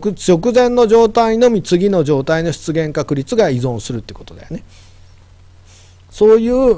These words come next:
えーと、方法で、なんか、こう、れ-、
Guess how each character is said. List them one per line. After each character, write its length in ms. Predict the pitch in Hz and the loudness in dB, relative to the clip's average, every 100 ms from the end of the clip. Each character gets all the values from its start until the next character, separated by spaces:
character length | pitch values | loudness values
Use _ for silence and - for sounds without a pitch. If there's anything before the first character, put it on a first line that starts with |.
| 147 | 0
え 420 | 151 147 143 139 | -2 0 0 0
ー 20 | |
と、 420 | 135 196 190 147 - - - - 190 | 0 2 4 2 -2 -20 -20 -14 -8
方 280 | - 180 180 | 0 2 4
法 280 | 151 170 170 | 2 0 4
で、 360 | 233 208 135 - 165 | 4 4 0 -4 -2
な 200 | 160 147 | -2 -2
ん 60 | |
か、 360 | 143 135 120 101 - - _ 139 | -2 -2 -2 -6 -16 -20 _ -8
こ 160 | - 135 | -2 -2
う、 60 | 127 | 2
れ-、 240 | 160 | 2